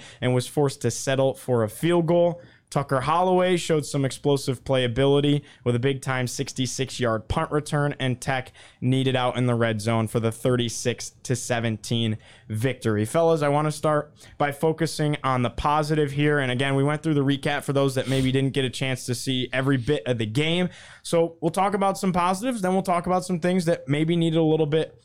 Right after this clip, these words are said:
of improvement. But first and foremost, the three transfer receivers, Ollie Jennings, Jalen Lane, and Quan Felton, combined for two hundred and three yards and three touchdowns. I'd have to say they look pretty darn good out there.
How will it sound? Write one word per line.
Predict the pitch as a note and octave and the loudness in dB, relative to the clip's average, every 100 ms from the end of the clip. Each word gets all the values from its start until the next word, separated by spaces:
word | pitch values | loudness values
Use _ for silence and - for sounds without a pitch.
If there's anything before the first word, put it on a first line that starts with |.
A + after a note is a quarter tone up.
| - - | -10 -2
of | D3+ D3 | 0 2
improvement. | C3+ D#3 D#3 B2 G#2 | 0 0 2 2 0
But | C3+ - | 0 0
first | G3+ F#3 D3+ | 0 0 -2
and | B2 | 0
foremost, | E3+ D#3+ C3 A#2 - _ _ _ _ - - - | 2 4 2 0 -6 _ _ _ _ -20 -8 -2
the | C#3+ | -2
three | - F#3 | 0 0
transfer | - E3 D#3+ - D3+ | 0 -2 -2 0 2
receivers, | C3+ - D3 A#2+ G#2 - - | 2 0 0 0 -2 -6 -2
Ollie | C#3 D#3 D#3+ | 0 2 2
Jennings, | C3 C#3 C3+ C3+ - - - A#2 | 0 0 0 -2 -6 -20 -10 -4
Jalen | B2 D3 D#3+ D#3 D3+ | -2 0 2 2 0
Lane, | D3 C#3+ C#3+ C#3 - | 2 0 0 -4 -6
and | B2 B2 | -4 -2
Quan | D3+ D3 C#3 | 0 0 0
Felton, | - C3+ C3 C3 B2+ | 0 0 0 -2 -2
combined | - C3+ B2+ B2+ | -2 -2 -2 -2
for | - B2 | -4 -4
two | - F3+ | 0 0
hundred | D3+ C#3+ | 2 0
and | C3 | 0
three | - D3 | 0 0
yards | C3+ C3 C3+ C3 B2+ | 2 2 2 0 -2
and | A#2 | -2
three | - D3+ C#3+ | 0 0 0
touchdowns. | - C3+ - D3 C3+ C#3 - - - - | 0 -2 -2 -2 0 0 -4 -12 -20 -8
I'd | A2 | -4
have | C3 - | -2 -2
to | |
say | C3+ C3+ B2+ | -2 0 2
they | B2 | 2
look | A#2+ - | 2 0
pretty | A#2+ A2+ | 0 0
darn | A2 G#2+ | 0 0
good | G2+ | -2
out | F#2+ - | -4 -8
there. | - A#2 | -14 -14